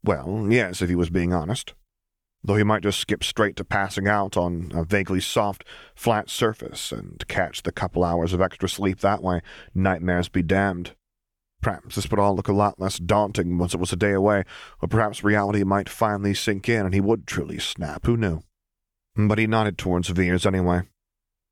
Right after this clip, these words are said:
and the man shot him a sympathetic smile that looked closer to a grimace and clapped a hand on his shoulder. "I'll go coordinate the men to see if there are any more of Ozzel's cronies to scrounge up then," he muttered.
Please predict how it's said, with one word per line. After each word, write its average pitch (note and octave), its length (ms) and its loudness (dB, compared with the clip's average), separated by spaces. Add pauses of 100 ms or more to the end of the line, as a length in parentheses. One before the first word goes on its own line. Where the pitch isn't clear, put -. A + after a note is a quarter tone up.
and F#2 160 0
the F#2 60 2
man F#2 240 2
shot F2 300 0
him F2 100 -2
a F2+ 60 0
sympathetic F#2 500 0
smile F#2+ 460 0
that F#2+ 160 -2
looked - 180 -8
closer F#2 300 0
to F#2 140 2
a F2 40 4
grimace G2 420 0 (440)
and F#2 160 -2
clapped F#2 320 -2
a F2 40 -2 (140)
hand F#2 220 0
on E2+ 80 0
his F2+ 100 0
shoulder. D2+ 460 -4 (720)
"I'll D#3+ 120 4
go D#3 140 4
coordinate B2+ 500 6
the A2+ 60 4
men A2 300 2
to G#2 80 2
see G#2+ 220 4
if G2+ 160 4
there G2+ 100 4
are G#2 80 4
any G#2 80 4
more G#2 220 4
of G2+ 140 0
Ozzel's G2 340 2
cronies F#2+ 400 0
to F2+ 80 -4
scrounge G2 360 0
up - 140 -2
then," G#2 300 -4 (100)
he - 140 -12
muttered. C2 400 -6